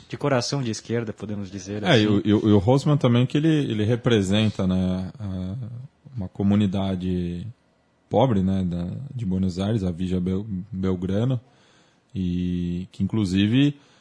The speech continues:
Speaker 2: por conta do Mundial, né, por ser próximo do estádio do River Plate, foi tirada dali, né? Essa comunidade foi tirada pra tentar maquiar a, a situação que, que a Argentina tava passando, que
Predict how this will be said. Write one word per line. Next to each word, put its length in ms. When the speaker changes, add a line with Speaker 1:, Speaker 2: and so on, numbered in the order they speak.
Speaker 2:
por 140
conta 340
do 80
Mundial, 460
né, 180
por 140
ser 220
próximo 420
do 60
estádio 320
do 60
River 280
Plate, 340
foi 380
tirada 560
dali, 320
né? 280
Essa 200
comunidade 500
foi 180
tirada 520
pra 180
tentar 320
maquiar 800
a, 360
a 40
situação 1080
que, 160
que 120
a 40
Argentina 640
tava 220
passando, 420
que 300